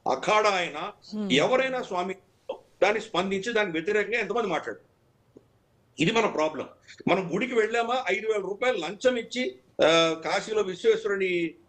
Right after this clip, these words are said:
Speaker 1: మీద చేయి పెట్టడానికి స్పర్శ దర్శనం కోసం ఏమైనా చేస్తాం.
Speaker 2: Hmm.
Speaker 1: పక్కన ఉన్నవాడు వాడికి సంబంధం లేదు. అక్కడ already అన్యాక్రాంతమైనటువంటి మస్జిద్లో ఉన్నటువంటి ఒరిజినల్ శివలింగం గురించి మనకు తెలియని కూడా తెలియదు.
Speaker 2: Hmm.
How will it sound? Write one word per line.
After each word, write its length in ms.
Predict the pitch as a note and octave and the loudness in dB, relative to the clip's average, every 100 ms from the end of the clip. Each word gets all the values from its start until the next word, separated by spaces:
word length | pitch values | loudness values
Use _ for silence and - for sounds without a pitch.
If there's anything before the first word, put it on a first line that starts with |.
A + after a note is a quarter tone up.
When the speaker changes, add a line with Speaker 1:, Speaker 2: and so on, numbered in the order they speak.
| - | 2
Speaker 1:
మీద 120 | F#3 G#3 - | 2 2 2
చేయి 140 | A3+ | 0
పెట్టడానికి 540 | B3 G3+ F3+ F3+ F3 D3+ | 0 -4 -2 -2 -2 -6
స్పర్శ 340 | - E3+ F3 | -4 -2 2
దర్శనం 340 | A3+ G#3+ G3 F#3 | 4 2 -2 -2
కోసం 280 | E3+ A3 | 0 0
ఏమైనా 360 | F#3 D#3+ G#3 A#3+ | 0 0 2 -2
చేస్తాం. 420 | A#3 D3 B2+ - - _ _ _ - | -2 -6 -8 -18 -20 _ _ _ -10
Speaker 2:
Hmm. 120 | F3 | -4
Speaker 1:
పక్కన 300 | D#3+ E3 A#3 | -4 0 -2
ఉన్నవాడు 320 | A3+ A3 A3 | 0 0 0
వాడికి 320 | G3 F#3+ G3+ - _ - | 0 0 -2 -6 _ -12
సంబంధం 420 | F#3+ F3+ B3+ C#4+ | -8 -2 0 2
లేదు. 160 | G3 - - | 0 -4 -4
అక్కడ 320 | - F3+ F3 - _ - B2+ | 2 2 2 -4 _ 0 4
already 280 | G3 G#3 G3+ | 4 2 -2
అన్యాక్రాంతమైనటువంటి 1080 | E3+ A3 A#3 G#3+ G#3 G3 F#3+ F3+ F3 E3+ A3 | 0 -2 -2 -2 -2 0 -2 -2 -4 -4 -2
మస్జిద్లో 500 | F3 E3 G#3+ A#3 A3 | 0 0 0 2 2
ఉన్నటువంటి 520 | G3 F#3+ F3 F3 A#3+ | 2 -4 -4 -4 -4
ఒరిజినల్ 500 | F3+ D#3 E3 A#3 A3+ | 0 0 2 0 0
శివలింగం 640 | F#3+ F#3+ G3 G3 F#3+ F#3 | 0 0 0 -2 -4 -2
గురించి 180 | G3 A3+ | -4 -2
మనకు 160 | A3+ | -2
తెలియని 300 | G3 F3 A3+ | 0 0 2
కూడా 120 | G#3 E3 | 0 0
తెలియదు. 260 | A2 _ _ _ _ E3+ | -6 _ _ _ _ -14
Speaker 2:
Hmm. 260 | D#3+ D3 | -14 -16